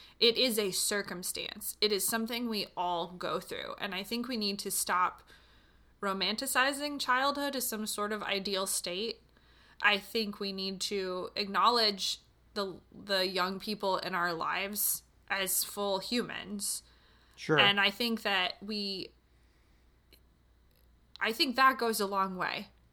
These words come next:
Speaker 1: toward, we can't let our shame perpetuate, you know?
Speaker 2: Mm-hmm.
Speaker 1: And I think that's why, like, again, for me, this is a huge decision, a huge part of my decision to not be a parent is I,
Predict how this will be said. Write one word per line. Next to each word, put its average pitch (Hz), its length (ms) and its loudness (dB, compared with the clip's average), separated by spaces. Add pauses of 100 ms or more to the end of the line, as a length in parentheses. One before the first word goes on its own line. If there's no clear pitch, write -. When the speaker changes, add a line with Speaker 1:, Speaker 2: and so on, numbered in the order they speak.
(160)
Speaker 1:
toward, 202 580 2 (1400)
we 247 80 2
can't 247 280 2
let 240 200 8
our 214 200 8
shame 247 580 -4 (1080)
perpetuate, - 800 0 (600)
you 220 120 -2
know? 202 220 4
Speaker 2:
Mm-hmm. 202 120 4
Speaker 1:
And 226 100 6
I 226 80 8
think 269 260 -2
that's 240 240 6
why, 202 340 6 (240)
like, 220 300 0
again, 196 360 2
for 226 140 -4
me, 247 200 -2
this 240 180 -4
is 226 100 -4
a 214 40 0
huge 220 320 -2
decision, 202 520 -2 (320)
a 196 60 -4
huge 254 340 0
part 233 240 -2
of 202 80 -4
my 185 120 -4
decision 175 500 -6
to 180 160 0
not 175 240 -2
be 180 120 -2
a 170 60 -2
parent - 440 -8 (280)
is 185 420 -4
I, 190 460 4